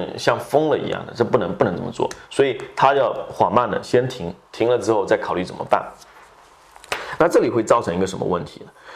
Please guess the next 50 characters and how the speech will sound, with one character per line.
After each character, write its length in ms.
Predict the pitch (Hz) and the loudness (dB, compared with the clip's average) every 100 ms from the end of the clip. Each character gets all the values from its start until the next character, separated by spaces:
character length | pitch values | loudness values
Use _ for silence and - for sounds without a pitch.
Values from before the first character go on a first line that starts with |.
| - | -4
如 180 | 113 185 | 0 2
果 220 | 220 131 | 4 4
这 100 | - | 4
么 140 | 160 110 | 0 0
做 260 | - 170 | 2 2
的 80 | 107 | 2
话， 280 | 131 95 - - _ | 0 -2 -2 -10 _
啊， 120 | - 92 | -6 -4
中 160 | 143 135 | 0 2
国 120 | 113 | 2
继 140 | 120 | 0
续 100 | 117 | -4
放 220 | 113 117 | 0 0
水 140 | 107 98 | 0 -6
的 80 | - | -4
话， 200 | 92 - _ - | -6 -6 _ 2
当 100 | 113 | 2
然 140 | 107 | 4
了， 180 | 107 - - - | -2 -4 -14 -8
一 120 | 110 | -4
个 160 | - - | 2 2
是 140 | - | 2
股 160 | - 107 | -4 -2
票 180 | 120 107 | 0 0
上 240 | 110 98 | 0 -4
涨， 160 | 92 - - | -8 -12 -6
这 120 | 117 | -2
个 240 | 104 - - - - | 2 0 -2 -14 -4
可 220 | - 92 | 0 2
能 180 | 87 101 | 2 0
呢， 160 | 92 - - - | -2 -4 -20 -10
可 160 | - - | -2 0
能 160 | 95 113 | 0 -2
性 240 | 117 90 - - - _ _ - | -2 -6 -10 -20 -20 _ _ 0
又 180 | 120 101 | 0 4
大 220 | 117 107 | 2 2
幅 140 | - | -2
的 60 | 90 | -6
提 200 | - - | -4 -8
升 200 | - 87 | -6 -6
了， 100 | - - | -8 -10
提 120 | - | -4
升 200 | 113 135 | 2 2
了 40 | 117 | 2
非 200 | - 139 | 2 2
常 180 | 92 92 | 2 0
非 100 | 101 | 0
常 140 | 87 | 0
的 80 | 95 | -4
多。 240 | - - | -4 -6